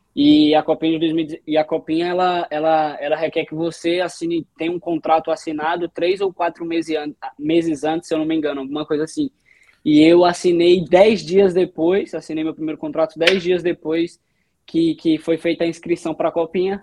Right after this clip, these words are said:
e acabei não conseguindo. Na minha segunda,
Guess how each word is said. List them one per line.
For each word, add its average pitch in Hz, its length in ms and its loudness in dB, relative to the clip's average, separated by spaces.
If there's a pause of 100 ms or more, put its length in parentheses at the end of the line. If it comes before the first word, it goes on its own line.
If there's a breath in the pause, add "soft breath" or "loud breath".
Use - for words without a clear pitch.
(100)
e 160 100 2
acabei 165 320 0
não 170 100 -2
conseguindo. 175 600 -2
Na 156 120 -2
minha 170 180 -2
segunda, 196 680 -2